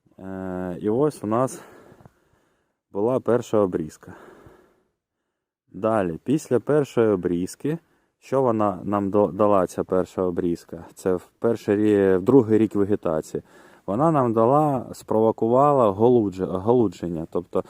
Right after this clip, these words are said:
у нас ця брунька, ця, ця і ця, ну ось оці всі бруньки,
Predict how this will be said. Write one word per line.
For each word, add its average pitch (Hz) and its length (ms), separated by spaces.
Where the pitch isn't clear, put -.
у 104 80
нас 110 240
ця 101 420
брунька, 147 600
ця, 131 520
ця 101 460
і 95 80
ця, 170 400
ну 107 140
ось 87 160
оці 98 260
всі 90 220
бруньки, 117 540